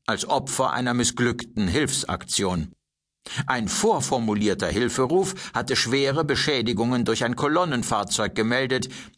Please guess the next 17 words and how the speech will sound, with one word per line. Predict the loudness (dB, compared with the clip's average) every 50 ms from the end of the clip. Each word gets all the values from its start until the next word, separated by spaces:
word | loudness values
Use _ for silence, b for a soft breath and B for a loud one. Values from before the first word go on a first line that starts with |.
| _ -2
dem | -2 0 0
das | 0 0 2
Schiff | 0 0 -2 -2 -2
soeben | -2 0 0 0 0 -2 -2 -2 -2 0 0 0
hatte | 0 0 -2 0
Hilfe | 0 0 0 0 -2 -2
leisten | -2 -2 -2 -2 -2 -2 -2 -2 -2
wollen. | 0 0 0 0 0 -2 -4 -4 -8 -16 _ _ _ _ _ _ _ _ _ _ _ _ _ _
Es | -4 -2 -2 -2
gab | 0 -2 -2 -2 -4 -6 -10 -8 -4
keine | -2 -2 0 0 -2 -2 -2 0 0 0
Schwachstelle, | -2 0 0 0 0 -2 -4 -6 -4 -4 -2 -2 0 -2 -2 -2 B B -4 B
alles | -2 -2 0 0 0 0 0 0
war | 0 -2 -2 -2
immer | -2 -2 0 0 0 2 2 0 0 0
wieder | 0 -2 0 0 0 0 2
überprüft | 0 0 0 0 -2 -2 0 2 2 4 4 2 0 -2 -4 -6 B